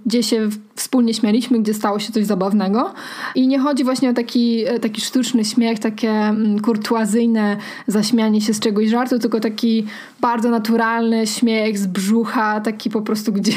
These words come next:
<laughs> gdzie, wiesz, tu wszystkie hamulce puszczają i po prostu, e, tarzasz się po ziemi. I nawet jest tutaj też zacytowana neurobiolożka Sophie Scott, która mówi, że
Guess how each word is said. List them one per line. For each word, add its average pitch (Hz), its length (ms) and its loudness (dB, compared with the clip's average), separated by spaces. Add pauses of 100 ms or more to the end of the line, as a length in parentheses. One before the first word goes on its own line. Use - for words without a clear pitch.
(340)
<laughs> - 360 -8
gdzie, 202 140 -2
wiesz, 196 180 -2
tu - 120 -4
wszystkie - 280 -2
hamulce 226 420 2
puszczają 214 560 0
i 214 100 2
po 202 120 0
prostu, 208 600 0
e, 180 300 -2
tarzasz 220 420 0
się 226 80 0
po 220 160 0
ziemi. 214 340 2 (520)
I 240 80 4
nawet 247 240 2
jest 240 100 -4
tutaj 240 180 0
też 233 160 0
zacytowana 220 640 0
neurobiolożka 214 1120 0
Sophie 214 400 -2
Scott, 233 500 -2 (280)
która 220 240 0
mówi, 220 320 2
że 214 340 0